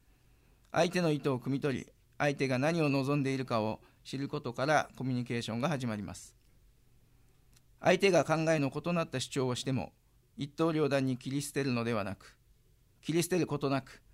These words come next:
相手に共感し、その考えを理解することで、新たな視点から物事を見つめ直すことができるようになり、様々な改善のヒントが、ヒントを得ることができます。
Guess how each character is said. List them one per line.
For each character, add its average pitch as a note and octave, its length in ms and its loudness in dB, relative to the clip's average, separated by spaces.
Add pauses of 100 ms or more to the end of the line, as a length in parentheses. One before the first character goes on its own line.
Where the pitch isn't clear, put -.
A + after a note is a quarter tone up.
(240)
相 D#3+ 200 2
手 E3+ 120 2
に C#3 100 0
共 C#3 160 0
感 C3 220 2
し、 B2+ 260 -4
そ - 140 -6
の D3 100 -2
考 D3+ 260 -2
え C3 120 2
を B2 40 0
理 C3+ 120 -2
解 C3+ 180 0
す A2+ 100 -6
る A2+ 80 -4
こ A2+ 120 -6
と G#2+ 100 -6
で、 G2 260 -6 (360)
新 D#3+ 200 4
た D#3 120 0
な C3 120 2
視 - 120 -4
点 A#2+ 160 0
か G#2+ 100 -4
ら A#2 220 0 (260)
物 C3 220 0
事 B2 280 -2
を C#3 80 0
見 B2 140 -2
つ - 120 -8
め F3 120 -2
直 D#3 220 0
す - 100 -14
こ C3+ 80 -8
と A#2+ 120 -6
が C3 180 0
で A2 100 -6
き B2+ 140 -8
る B2+ 80 -2
よ A2+ 100 0
う F#2 40 -2
に F#2 60 -2
な G#2 120 -4
り、 - 100 -10 (600)
様 D#3+ 260 4
々 D3 280 6
な C3 320 2
改 C3+ 220 0
善 B2 200 0
の C3 80 0
ヒ B2+ 160 -4
ン A#2+ 80 -2
ト A#2 160 -6
が、 C3 240 0 (160)
ヒ - 180 -4
ン C#3 80 0
ト C3 140 0
を C#3+ 120 0 (200)
得 C#3 140 0
る A#2 60 -4
こ G2+ 120 -6
と A2 120 -6
が C#3+ 280 2
で G2+ 100 -10
き G#2 100 -12
ま G2 120 -8
す。 - 280 -16